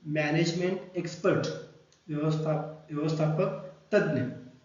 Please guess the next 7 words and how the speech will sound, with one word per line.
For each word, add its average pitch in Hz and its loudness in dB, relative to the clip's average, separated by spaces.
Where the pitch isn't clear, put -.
त्यानंतर 220 6
सोशल 196 2
ऑडिट 220 2
आहे, 202 2
सामाजिक 202 2
जबाबदारी 175 2
तपासणे 170 0